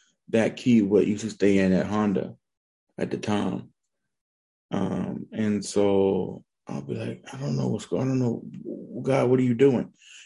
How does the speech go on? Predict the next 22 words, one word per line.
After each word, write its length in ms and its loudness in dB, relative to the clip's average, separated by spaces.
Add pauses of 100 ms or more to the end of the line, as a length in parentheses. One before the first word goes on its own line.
And 180 4
one 160 2
thing 140 0
I 80 4
know 160 2
about 320 0
God, 380 -4
he 160 -4
does 300 2
things 320 0
in 80 -6
stages. 680 -4 (640)
It's 220 -2
never 300 4
a 180 -2
boom 420 0 (1300)
or 160 -4
a 40 -4
reality 540 0
check 400 -6
or, 360 -4 (400)
um, 640 -8